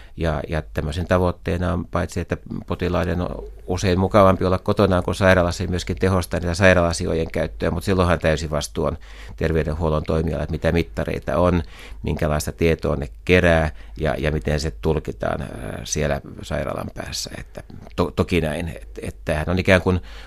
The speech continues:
hoitotapahtuma, joka vaan osittain onkin sieltä sairaalasta siirtynyt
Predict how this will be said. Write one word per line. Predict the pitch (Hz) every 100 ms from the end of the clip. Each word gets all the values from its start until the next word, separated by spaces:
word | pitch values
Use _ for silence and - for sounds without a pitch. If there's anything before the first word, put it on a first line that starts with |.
| -
hoitotapahtuma, | 98 98 101 98 101 82 - 85 85 78
joka | 71 85 80 80
vaan | 80 -
osittain | 82 78 - 80 80
onkin | 76 71
sieltä | 76 76
sairaalasta | 78 80 82 82 -
siirtynyt | 98 - -